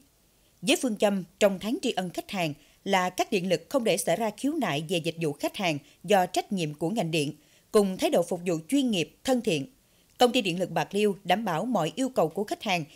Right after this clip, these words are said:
đều được tiếp nhận kịp thời, quá trình giải quyết đúng quy định, cam kết thời gian giải quyết theo quy trình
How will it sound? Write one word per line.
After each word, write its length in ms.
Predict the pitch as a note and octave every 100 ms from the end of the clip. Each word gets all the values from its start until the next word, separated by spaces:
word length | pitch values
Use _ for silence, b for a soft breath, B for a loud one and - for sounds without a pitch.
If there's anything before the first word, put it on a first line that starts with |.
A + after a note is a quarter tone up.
| B
đều 180 | F#3+ G#3
được 200 | F3+ E3
tiếp 140 | E4 -
nhận 180 | G3 D#3+
kịp 200 | F3 D#3
thời, 200 | F3+ D3+ - b b
quá 120 | - E4
trình 180 | A#3 D#3+
giải 140 | D#3 E3+
quyết 220 | D4 -
đúng 140 | A3+ E4+
quy 100 | F#3+
định, 220 | F3 C3+ - _ -
cam 160 | G#3+
kết 140 | G#3 F4
thời 140 | G3
gian 280 | D3 G3 F#3
giải 180 | E3 D3+
quyết 240 | B3+ F#4 -
theo 160 | B3
quy 140 | A#3 A#3+
trình 200 | A3